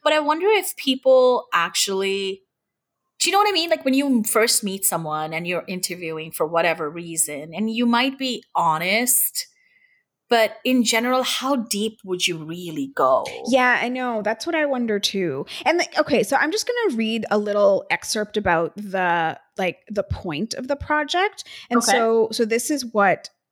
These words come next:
Speaker 2: this is what he says on the site, uh, on,
Speaker 1: Mm-hmm.
Speaker 2: like, this, the site about the Legacy Project. So basically, is there something that older people know that the young don't about how to live? So to
Speaker 1: Mm-hmm.
Speaker 2: answer that question, Carl Pillemer,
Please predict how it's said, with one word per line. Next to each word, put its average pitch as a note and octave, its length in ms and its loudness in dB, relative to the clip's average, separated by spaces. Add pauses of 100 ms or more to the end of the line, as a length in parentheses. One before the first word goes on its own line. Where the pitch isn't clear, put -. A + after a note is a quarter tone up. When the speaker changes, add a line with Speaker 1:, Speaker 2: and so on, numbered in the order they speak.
(680)
Speaker 2:
this A#3 200 2
is C4 100 -2
what B3 140 2
he A3 120 -4
says E3 440 -2
on E3 240 -8
the F3+ 100 -10
site, B2 600 -2 (480)
uh, A3 40 4
on, B3 80 4
Speaker 1:
Mm-hmm. G#3 180 0
Speaker 2:
like, G#3 140 -6
this, - 360 -2
the G#3 140 -2
site F#3+ 340 0 (320)
about G3+ 360 0
the F#3 80 -4
Legacy F3+ 400 -2
Project. - 440 -8
So A#3 80 -4
basically, C4+ 680 -4 (480)
is B3+ 180 2
there E4+ 140 4
something F#4 380 -2
that G4 120 -2
older A3+ 280 0
people A3+ 280 -4
know F3 320 -2
that E3+ 140 -2
the F#3+ 80 -4
young F3+ 320 -2
don't F3 460 -4
about F#3+ 240 -2
how F3 220 -4
to - 160 -6
live? D3+ 520 -8
So A3 180 -2
to - 140 2
Speaker 1:
Mm-hmm. B3 120 6
Speaker 2:
answer G3+ 220 2
that C4 220 2
question, F#3 500 -2
Carl G#3 360 -4
Pillemer, E3+ 580 -6